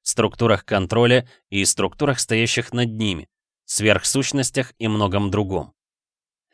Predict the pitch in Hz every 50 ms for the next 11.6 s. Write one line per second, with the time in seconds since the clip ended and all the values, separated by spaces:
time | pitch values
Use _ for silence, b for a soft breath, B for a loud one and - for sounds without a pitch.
0 | _ _ _ _ - 85 80 101 131 143 147 127 143 120 123 131 139 156 165 160
1 | 147 - - 156 160 147 - 156 139 135 123 123 127 117 139 170 175 160 147 -
2 | - - 139 123 127 156 156 - - 147 143 131 123 139 139 139 131 117 104 -
3 | - - - _ _ _ _ _ _ _ _ _ _ _ _ _ - 90 80 95
4 | 104 113 113 113 127 127 120 110 104 95 - - 120 107 104 90 - - 110 127
5 | 120 120 104 101 101 92 - - - - 120 113 104 98 90 92 110 117 101 101
6 | 107 - _ 101 90 - - - - - - - 92 98 110 113 101 110 107 -
7 | 101 98 95 - - - 98 101 110 107 98 92 87 - - - - 95 120 131
8 | _ _ _ _ _ _ _ _ _ _ _ _ _ _ _ _ - - - 101
9 | 98 120 127 120 - 123 113 113 98 82 85 104 131 143 127 - - 101 101 98
10 | 90 80 80 85 92 95 104 120 123 113 120 120 117 113 113 110 - _ 113 104
11 | 92 90 113 151 185 151 113 98 73 - -